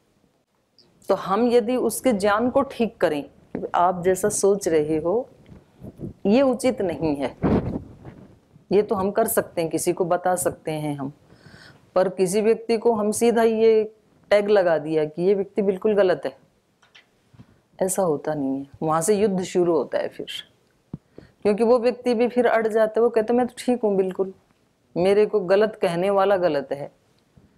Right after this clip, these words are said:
तो अब दोनों दोनों को गलत मान रहे हैं, तो अब ये युद्ध कैसे टले?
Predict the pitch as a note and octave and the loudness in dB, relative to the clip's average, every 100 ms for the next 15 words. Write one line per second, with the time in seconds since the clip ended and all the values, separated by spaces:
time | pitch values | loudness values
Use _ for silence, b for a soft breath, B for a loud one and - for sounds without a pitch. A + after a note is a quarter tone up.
0 | b b b b F3 E3+ F3 A3 A#3 A3 | b b b b -2 0 2 2 2 2
1 | A3+ A3+ G#3+ F#3 D#3 C#3+ - D#3+ G3 F3+ | 2 0 0 0 0 -2 -2 -2 0 2
2 | D#3+ E3+ E3 E3 - _ _ - - - | 0 -2 -8 -12 -20 _ _ -18 -18 -20
3 | _ _ - - E3+ E3+ F#3 F#3 F3 F#3+ | _ _ -8 -4 -2 0 0 0 0 0
4 | G3+ F#3+ E3+ D3+ C3+ B2+ | 0 0 -2 0 -4 -6